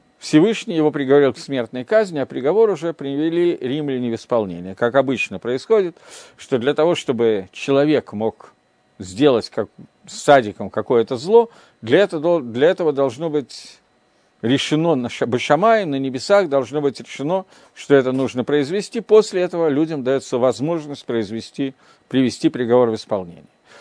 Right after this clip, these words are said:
Но приговор подписал себе Раби Ханина через то, что он нарушил заповедь толкования имени через отиот. За это был наказан Раби Ханина. Более или менее понятно. Гемора задаёт вопрос, а за что была наказана его жена? Что она плохого сделала?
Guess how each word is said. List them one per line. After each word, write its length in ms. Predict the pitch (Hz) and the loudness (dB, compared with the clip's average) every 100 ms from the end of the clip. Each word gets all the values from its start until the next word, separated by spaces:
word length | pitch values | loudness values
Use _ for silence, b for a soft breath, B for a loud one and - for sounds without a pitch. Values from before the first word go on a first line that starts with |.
| b b | b b
Но 200 | 131 165 | 2 4
приговор 640 | - 139 131 165 214 269 233 _ _ | 4 0 0 2 6 4 2 _ _
подписал 540 | 131 - 131 147 123 | -8 -6 -2 2 2
себе 240 | - 113 | 0 -2
Раби 200 | 113 113 | 0 -2
Ханина 540 | 104 156 214 240 220 202 b b _ | -4 -6 -4 -6 -8 -12 b b _
через 340 | - 143 135 | -4 -4 -2
то, 160 | - 208 | 2 2
что 220 | - 156 | 2 -2
он 100 | 143 | 0
нарушил 460 | 120 151 - 147 - _ | 0 0 -2 -12 -12 _
заповедь 580 | - 104 147 143 123 - | -6 4 4 4 -8 -8
толкования 600 | - 110 - 113 127 117 | 0 0 4 2 2 0
имени 200 | 127 117 | -2 -4
через 320 | 104 - 98 98 | -8 -12 -12 -12
отиот. 400 | - 90 85 _ _ _ B B B B B | -10 -10 -10 _ _ _ B B B B B
За 180 | - 117 | 2 8
это 200 | 214 233 | 8 6
был 180 | 165 165 | 2 2
наказан 440 | 160 - 156 139 | 2 4 2 4
Раби 180 | 123 117 | -2 -2
Ханина. 420 | 104 107 87 87 | -6 -8 -8 -8
Более 280 | 107 185 190 | 0 2 2
или 100 | 165 | 0
менее 280 | 160 151 135 | -4 -4 -2
понятно. 520 | 135 117 92 - 123 _ b b b _ | -2 -4 -6 -14 -20 _ b b b _
Гемора 300 | 117 185 240 | -2 4 4
задаёт 360 | 208 202 208 196 | 2 0 0 2
вопрос, 440 | 175 165 156 - | 0 2 0 0
а 80 | 113 | -4
за 100 | 127 | -4
что 240 | - 214 | 2 2
была 200 | 208 175 | 2 0
наказана 480 | 156 - 170 156 147 | -4 0 0 0 -4
его 180 | 135 135 | -2 -2
жена? 360 | 120 110 87 - | -2 -6 -8 -12
Что 280 | _ - 165 | _ -2 0
она 180 | 165 127 | 2 -2
плохого 460 | - 92 - 87 87 | -4 -12 -10 -12 -12
сделала? 360 | - 82 - | -14 -16 -16